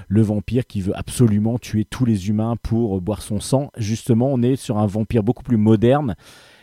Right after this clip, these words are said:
Et surtout, ben, le fait que ce soit mis en scène de façon magistrale avec un noir et blanc qui joue beaucoup sur les contrastes, c'est absolument génial. Vraiment un excellent one-shot. J'ai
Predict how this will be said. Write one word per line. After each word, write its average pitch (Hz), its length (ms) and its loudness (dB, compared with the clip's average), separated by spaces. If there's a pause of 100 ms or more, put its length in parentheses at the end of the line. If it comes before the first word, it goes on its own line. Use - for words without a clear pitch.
(380)
Et 143 320 2
surtout, - 440 -4
ben, 131 160 -2
le 101 120 -2
fait - 280 -6
que - 120 -4
ce 98 140 -6
soit 101 380 -6 (100)
mis 120 320 -2
en 117 120 0
scène 117 320 0
de 95 160 -2
façon 98 360 -8
magistrale 123 800 -2
avec 98 240 -2
un 95 100 -2
noir 110 380 4
et 123 80 4
blanc 123 320 2 (320)
qui - 120 -8
joue 90 120 -4
beaucoup 104 320 -2
sur 110 140 -4
les 101 80 0
contrastes, - 680 -6 (300)
c'est - 340 -4
absolument 101 580 -6 (140)
génial. 90 520 -4
Vraiment 107 340 -4
un 107 220 0
excellent 131 760 -2
one-shot. 117 720 -2 (260)
J'ai 120 220 -4